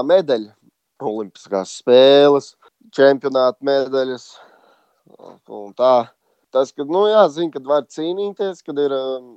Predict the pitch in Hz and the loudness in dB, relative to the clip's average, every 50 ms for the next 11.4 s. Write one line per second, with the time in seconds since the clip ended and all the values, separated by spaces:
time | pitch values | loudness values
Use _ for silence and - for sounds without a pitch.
0 | 71 _ _ _ _ _ _ _ _ _ _ _ _ - - 170 160 160 151 139 | _ _ _ _ _ _ _ _ _ _ _ _ _ -6 0 0 2 2 2 -2
1 | 127 123 131 127 127 120 - - 131 123 120 117 117 113 110 110 120 127 135 156 | -2 -4 -4 -4 -4 -4 -6 -8 -8 -6 -6 -6 -8 -10 -6 0 4 4 4 4
2 | - - - - - 131 123 135 151 165 - - - - 175 185 180 160 - - | 2 -2 -14 -4 0 2 2 2 2 0 -4 -12 -16 -12 -10 -10 -10 -10 -12 -18
3 | - _ _ _ _ _ _ _ _ _ 131 139 147 - 156 143 135 127 - - | -20 _ _ _ _ _ _ _ _ _ 0 0 0 0 0 0 0 0 -2 -6
4 | 151 143 - 131 139 139 - 143 139 127 _ - - - _ _ _ - 104 98 | -8 -4 -2 -2 -2 -2 -4 -8 -12 -12 _ -18 -20 -20 _ _ _ -20 -12 -10
5 | 120 107 95 113 120 120 120 113 110 123 131 - - - - 123 123 - - 165 | -8 -6 -2 2 4 4 4 4 6 4 4 4 2 0 0 0 0 0 -2 -6
6 | 165 165 165 170 160 - 165 156 - - 156 151 156 160 165 165 156 151 143 135 | -8 -6 -6 -8 -6 -6 -6 -6 -6 -6 -4 -2 0 0 0 0 -2 -4 -4 -6
7 | 127 147 147 151 147 - 160 143 135 127 123 _ _ _ _ _ 120 127 131 131 | -6 -4 -4 -4 -4 -4 -6 -6 -6 -8 -12 _ _ _ _ _ -2 0 2 2
8 | 123 - 127 120 117 104 - 147 151 160 160 151 151 135 120 120 135 135 135 135 | 2 2 0 0 0 0 -2 0 4 4 4 4 4 0 -2 -4 -2 0 0 0
9 | 135 131 - 131 120 110 - 120 120 131 143 147 - - - _ _ _ _ _ | -2 -4 -6 -6 -6 -6 -8 -10 -8 -6 -6 -6 -8 -12 -20 _ _ _ _ _
10 | _ _ _ _ _ _ _ _ _ _ - 107 110 127 127 127 113 - 135 131 | _ _ _ _ _ _ _ _ _ _ -14 -8 0 2 2 2 4 4 2 2
11 | - - 127 123 123 120 120 120 | 4 4 4 4 4 2 0 -2